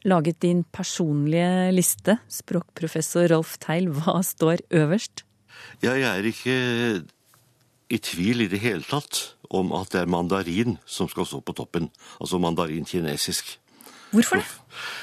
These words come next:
Speaker 2: Det er rett og slett, øh, det er det enkleste språket i verden, etter min opp-, min oppfatning.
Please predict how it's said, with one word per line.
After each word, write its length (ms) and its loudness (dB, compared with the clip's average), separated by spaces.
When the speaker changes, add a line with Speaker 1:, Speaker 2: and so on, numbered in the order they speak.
Speaker 2:
Det 120 -2
er 200 -2
rett 200 -4
og 60 0
slett, 360 -4
øh, 500 0
det 80 -4
er 100 0
det 120 0
enkleste 420 -2
språket 840 0
i 80 4
verden, 380 -2
etter 180 -4
min 160 2
opp-, 360 -8
min 240 0
oppfatning. 480 -6